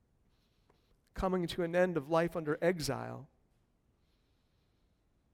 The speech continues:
the coming of a Davidic king out of Egypt. So what I want you to be thinking about here is there's real pain here,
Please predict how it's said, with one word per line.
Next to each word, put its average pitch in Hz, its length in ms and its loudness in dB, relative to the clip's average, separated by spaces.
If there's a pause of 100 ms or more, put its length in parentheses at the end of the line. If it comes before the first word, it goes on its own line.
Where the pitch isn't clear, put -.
(100)
the 147 60 -8
coming 170 400 2
of 143 120 0
a 135 160 0 (480)
Davidic 143 420 2
king 151 340 -2
out 131 160 -6
of 131 120 -6
Egypt. 127 420 -6
So 139 440 0
what 165 220 2
I 170 60 6
want 160 240 2
you 139 80 2
to 127 160 0 (340)
be 143 100 -6
thinking 165 280 2
about 127 240 2
here 131 240 -2
is 123 300 -6 (360)
there's 143 220 4
real 165 240 10
pain 190 380 2
here, 123 340 -4